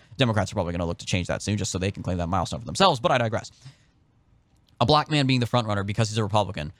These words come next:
because he's a conservative, not because he's, you know, a squish Republican like these Republicans who won, because he's a Trump-supporting Republican. Oh, that ruins the ethnic diversity, which just further proves, obviously, they're talking about both sides of their mouth when it comes to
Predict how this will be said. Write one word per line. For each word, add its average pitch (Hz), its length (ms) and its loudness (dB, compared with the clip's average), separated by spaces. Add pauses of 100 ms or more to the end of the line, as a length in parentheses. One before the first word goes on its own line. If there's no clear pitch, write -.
(200)
because 147 200 4
he's 160 160 0
a 151 40 2
conservative, 120 420 0
not 123 160 -6
because 139 240 0 (160)
he's, 110 160 0
you 117 80 0
know, 101 40 0
a 101 40 -2
squish - 260 -2
Republican 101 340 0
like 95 140 0
these 101 160 -4
Republicans 98 320 -4
who 104 80 -2
won, 156 240 2 (380)
because 139 180 2
he's 120 100 0
a 113 60 2
Trump-supporting 107 580 0
Republican. - 400 -6
Oh, 139 120 2
that 120 220 4
ruins 117 600 0
the 113 160 -6
ethnic 107 240 -4
diversity, 98 420 -2
which 214 120 0
just 247 140 -6
further 285 200 4
proves, 165 280 2
obviously, 131 240 0
they're 117 120 -2
talking 110 240 0
about 92 120 -2
both 90 140 -4
sides 82 220 -2
of 76 60 -6
their 82 40 -6
mouth 107 180 0
when 107 80 -10
it 92 60 -8
comes 95 200 -4
to 90 140 -2